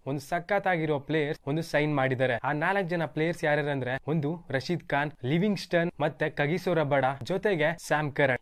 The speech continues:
ಈ ನಾಲ್ಕು ಜನ ಒಂದು ಮುಂಬೈ ಇಂಡಿಯನ್ಸ್ ಕೇಪ್ ಟೌನ್ ಗೆ ಆಡ್ಬೇಕಂತ ಸೈನ್ ಮಾಡಿದ್ದಾರೆ. So ಇದು ಮುಂಬೈ ಇಂಡಿಯನ್ಸ್ ನ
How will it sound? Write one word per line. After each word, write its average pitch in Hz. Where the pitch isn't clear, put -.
ಈ 180
ನಾಲ್ಕು 185
ಜನ 151
ಒಂದು 151
ಮುಂಬೈ 196
ಇಂಡಿಯನ್ಸ್ 202
ಕೇಪ್ 185
ಟೌನ್ 180
ಗೆ 147
ಆಡ್ಬೇಕಂತ 160
ಸೈನ್ 151
ಮಾಡಿದ್ದಾರೆ. 131
So 185
ಇದು 185
ಮುಂಬೈ 160
ಇಂಡಿಯನ್ಸ್ 151
ನ 139